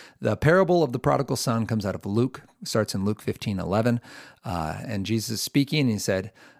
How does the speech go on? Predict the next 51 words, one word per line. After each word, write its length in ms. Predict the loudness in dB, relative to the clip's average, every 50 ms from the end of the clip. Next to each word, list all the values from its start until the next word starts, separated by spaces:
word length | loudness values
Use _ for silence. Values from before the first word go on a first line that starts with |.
| _ -8
uh, 160 | -4 -4 -4 -2
and 200 | -2 -4 -4 -2
Jesus 320 | 0 0 2 2 2 -2
said, 460 | 0 2 4 4 4 2 -2 -4 -2
"There 100 | 0 2
was 140 | 2 2 2
a 40 | 4
man 320 | 4 4 4 4 4 4
who 60 | 4 4
had 160 | 4 2 0
two 160 | 0 -2 -2
sons, 500 | -2 -2 -4 -4 -6 -6 -8 -10 -10 -10 _ _ _ 0
and 140 | 2 4
the 60 | 4 6
younger 320 | 6 4 4 6 4 4
of 80 | 4 4
them 140 | 2 2
said 220 | 4 4 4 4 4
to 60 | 4
his 160 | 2 2 0
father, 380 | 0 -2 -2 -2 -2 -6 -12 -14 _ _ _
'Father, 460 | 4 6 6 6 4 4 0 0 -2 -4 -10 _ 2
give 140 | 4 4 4
me 40 | 6
the 80 | 4 2
share 240 | 2 2 2 2 2
of 80 | 0
the 60 | -2
property 440 | -6 0 2 0 0 2 -2 -4 -2
that 100 | -2 -2
is 100 | -2 -2
coming 240 | 2 2 2 2 2
to 60 | 2
me.' 200 | 2 0 0 -2 _ -16 -20 -20 -20 -6 0
And 140 | 2 4
he 60 | 4 4
divided 480 | 2 2 4 4 4 4 4 2 0
the 80 | 0 0
property 380 | 2 2 2 2 2 0 -2
between 500 | -2 -4 -4 -2 0 0 2 0 -2 -6 -6
them." 220 | -6 -4 -4 -4 -6
He, 220 | -4 0 0 2
the 80 | 2 2
father, 380 | 2 2 0 0 0 -2 -4 -4
divided 320 | -4 0 0 0 0 0
the 80 | -2 -2
property 340 | 0 -2 0 0 -4 -6
between 280 | -6 -8 -8 -6 -6 -6
the 60 | -6
two 140 | -6 -6 -2
sons. 300 | 2 2 2 2 0 -6